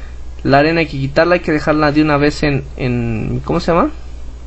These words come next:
En la mochila. La espada. Ah, es, la espada se queda ahí. Y este pico de madera lo bajamos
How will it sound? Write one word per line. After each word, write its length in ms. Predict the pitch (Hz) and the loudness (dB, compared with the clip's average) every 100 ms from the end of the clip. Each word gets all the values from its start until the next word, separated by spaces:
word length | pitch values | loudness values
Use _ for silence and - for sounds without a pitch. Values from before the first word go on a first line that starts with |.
| - - - - - - - - - - - - | -12 -12 -12 -12 -12 -12 -12 -12 -12 -12 -12 -10
En 160 | - 117 | -4 -2
la 80 | 113 | 0
mochila. 560 | 113 - 185 208 220 - - - - - - - - - - - | -2 0 2 2 0 -2 -12 -14 -12 -12 -10 -12 -12 -12 -12 -4
La 160 | 127 131 | 2 2
espada. 1120 | 120 - 180 190 190 196 196 196 196 202 185 - - - - - - - - - - - - | 2 -2 2 2 4 4 4 6 4 2 -2 -12 -14 -14 -14 -14 -14 -14 -14 -12 -12 -6 0
Ah, 680 | 320 339 339 320 311 302 285 - | 4 6 6 6 6 4 2 0
es, 240 | 175 165 | -2 0
la 60 | 165 | -2
espada 280 | - 190 185 | 2 4 4
se 120 | - | 0
queda 200 | 156 139 | 2 4
ahí. 260 | 113 - - - - - - - - - | 2 -2 -14 -14 -12 -10 -10 -10 -12 -8
Y 320 | - 185 196 180 | -2 -2 0 -2
este 220 | 175 - | -2 -4
pico 280 | - - 175 | -6 0 2
de 80 | |
madera 340 | 151 147 156 170 | 4 4 4 4
lo 140 | 151 | 4
bajamos 540 | 131 131 175 190 208 | 4 4 0 2 -4